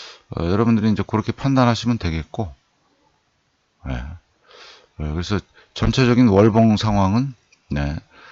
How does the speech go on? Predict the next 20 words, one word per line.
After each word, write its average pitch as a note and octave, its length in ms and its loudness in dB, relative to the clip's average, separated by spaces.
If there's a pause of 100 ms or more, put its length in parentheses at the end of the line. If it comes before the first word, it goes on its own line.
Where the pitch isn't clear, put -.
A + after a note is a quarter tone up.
(540)
어, D#2 360 -4
지수별로 A2 680 2
다 F2+ 280 0
그림이 G#2+ 400 2
조금씩 A#2 400 -4
틀리지만, A#2 600 -4 (140)
네, C2 240 -4 (680)
에, C#2+ 140 -10
어떤 E2+ 400 -2
가리키는 A2 600 0
기간적으로, G2 840 2 (500)
시간적으로 B2 680 2
가리키는 F#2 680 0
것은 C3 420 -6
언제다? F2+ 460 -4 (380)
네, - 220 -4
이천이십이 G#2+ 920 -4
년 G#2 220 -4
상반기입니다. G2+ 880 -6 (1000)
상반기. F2+ 680 -6